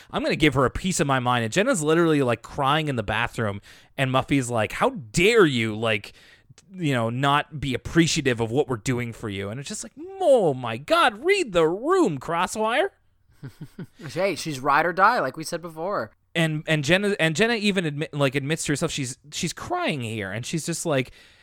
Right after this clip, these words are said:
Speaker 1: you know, M-, Muffy says something about, like, how, you know, you shouldn't have even have won Athlete of the Year, and Jenna's like, "Don't you think I know that? Don't you think I know that,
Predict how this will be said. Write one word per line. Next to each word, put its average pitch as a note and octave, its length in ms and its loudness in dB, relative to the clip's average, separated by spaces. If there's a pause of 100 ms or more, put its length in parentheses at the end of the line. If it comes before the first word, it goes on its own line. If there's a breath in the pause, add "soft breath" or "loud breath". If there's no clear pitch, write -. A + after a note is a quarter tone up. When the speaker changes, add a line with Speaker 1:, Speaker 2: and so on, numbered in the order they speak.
(420 soft breath)
Speaker 1:
you D#3+ 140 0
know, A2+ 360 2 (460)
M-, E3+ 220 -6
Muffy E3 340 0
says C#3+ 220 0
something C#3 280 -2
about, B2 260 0
like, A#2 180 -2
how, A#2+ 500 4 (440 soft breath)
you A#2+ 100 -4
know, A2 200 2
you A2+ 160 -2
shouldn't A#2+ 240 -2
have A#2 100 -2
even A2 220 0
have G2+ 100 -4
won E3+ 280 0
Athlete D#3 340 -2
of C3+ 80 -4
the B2+ 80 -6
Year, C3 180 4
and B2 80 0
Jenna's C3+ 220 0
like, C3 140 -2
"Don't F3+ 200 4
you A3+ 80 2
think G#3+ 240 0
I F3+ 120 2
know C#3+ 280 4
that? D#3 260 2
Don't E3+ 160 0
you F3+ 80 0
think E3+ 220 -4
I E3 80 2
know C#3+ 220 4
that, C3 260 -2